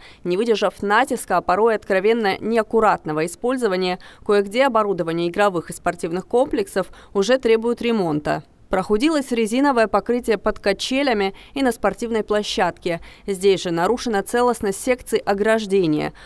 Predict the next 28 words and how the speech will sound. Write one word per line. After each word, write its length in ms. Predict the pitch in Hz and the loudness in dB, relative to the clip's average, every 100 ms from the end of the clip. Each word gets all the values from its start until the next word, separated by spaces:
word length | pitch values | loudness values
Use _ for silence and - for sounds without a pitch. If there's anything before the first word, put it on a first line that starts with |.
| - | -18
К 40 | - | -4
слову, 300 | 220 185 190 | 0 2 2
меняли 400 | 202 226 262 254 | 0 2 4 4
его 180 | 220 202 | 4 2
уже 220 | 196 208 | 2 2
неоднократно, 960 | 220 214 190 196 - 240 294 - 247 | 2 2 2 -2 0 2 2 0 -4
тем 220 | - 202 196 | 0 0 2
не 100 | 202 | 0
менее 300 | 262 254 190 | 0 0 0
в 20 | |
заборе 480 | 190 185 233 254 202 | 0 2 2 2 2
с 60 | |
завидной 380 | 190 220 226 220 | 0 0 0 0
регулярностью 720 | 220 226 214 160 147 170 160 | 2 2 4 2 -2 -8 -4
появляются 720 | 175 180 208 247 226 - 170 - | 0 2 2 2 0 -2 -4 -2
новые 460 | 180 190 208 208 | 0 2 2 2
дыры. 360 | 175 151 147 - - _ - | 0 -2 -4 -8 -14 _ -4
Андрей 320 | 175 226 285 | 0 2 2
Дорошевский 580 | 262 254 - 190 - 180 | 2 2 0 -6 -4 -2
дал 180 | 170 175 | -2 -2
поручение 540 | 202 208 269 269 233 | -2 -2 -2 0 0
срочно 460 | 226 226 202 202 170 | 2 0 0 -2 -2
удалить 340 | 180 208 226 | 0 0 0
опасные 480 | 196 214 214 - 202 | 0 0 0 0 -2
участки 460 | 202 185 - - | 0 0 0 -4
с 60 | 175 | -4
торчащей 580 | 185 190 - 160 160 175 | -4 -4 -2 -2 -2 -4
проволокой 680 | 208 240 262 220 202 196 | 0 2 2 0 0 0